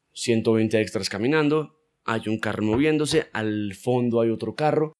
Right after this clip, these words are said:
y está ocurriendo algo con unos actores allá. Entonces tengo a gente repartida con radio en todas partes y les voy avisando en radio para que la escena funcione, contando los segundos, contando los movimientos de los pasos de la gente,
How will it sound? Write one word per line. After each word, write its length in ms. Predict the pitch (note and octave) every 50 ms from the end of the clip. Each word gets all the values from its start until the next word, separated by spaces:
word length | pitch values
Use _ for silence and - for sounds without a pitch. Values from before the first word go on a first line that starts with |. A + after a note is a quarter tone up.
| _ _ _
y 80 | -
está 140 | A#2+ A2+ A2
ocurriendo 520 | A2 - A#2 G#2+ B2 B2 B2 A#2 A#2+ B2 B2+
algo 260 | B2+ C3 A2+ C3+ C3+
con 320 | A#2+ A#2 A2 G#2 - - _
unos 220 | - A#2+ A#2+ A#2 A#2
actores 380 | A2+ - - A2+ A#2 C3 - -
allá. 300 | - G#2+ F#2 F#2+ - - _ _ _ _ _ _ _ _
Entonces 400 | - G2+ - A2+ G#2+ G#2+ A2 G#2+
tengo 240 | - B2+ B2+ B2 C3
a 40 | C3
gente 200 | C3+ C3 A#2+ C3+
repartida 500 | C3+ C3+ C3+ C3+ C3 - - C3+ B2+ B2
con 160 | - C#3 C#3+
radio 340 | B2+ C#3+ C#3 A#2+ B2 C3 D3
en 80 | C#3+
todas 220 | C3+ - A2+ A#2 -
partes 340 | - A2+ A2 - - C3+ C3
y 100 | - A#2+
les 120 | A2+ G#2+ G2
voy 140 | G2 G#2 G#2
avisando 340 | A2+ A#2+ - A2 G2+ G2
en 60 | G#2 -
radio 400 | A#2 A2+ G#2+ G#2+ G#2+ A2 A2 - _ _ _ _ _ _ _ _ _
para 200 | - B2+ A#2+ A#2
que 60 | -
la 40 | G#3
escena 200 | G3 G2+ G2+ G#2+
funcione, 540 | G2 B2 B2 - C3 A#2+ A2 A#2 B2 B2 - _ _ _ _ _ _ _ _ _
contando 440 | _ A2 A2 A2 G#2 G#2+ G#2 G#2+ A#2
los 220 | B2 A#2+ - -
segundos, 800 | - - A2+ A2 C3 C3 B2+ A#2 B2+ C#3 - - - - - _ _ _ _ _ _ _ _ _
contando 720 | _ - A2+ A2+ A2+ A2+ G#2 G2+ G#2 G2 G#2 G#2+ A2 - - -
los 200 | A#2+ B2 A2+ A2+
movimientos 520 | A#2 G#2+ G#2+ A2 A2 G#2+ G#2 - A#2 G#2
de 80 | B2 A#2
los 160 | A2+ G#2 -
pasos 280 | - A#2 A2 A2 A2
de 80 | G#2+ A#2
la 80 | A2 A2
gente, 400 | B2 B2 A#2 A2+ G#2 A2 C#3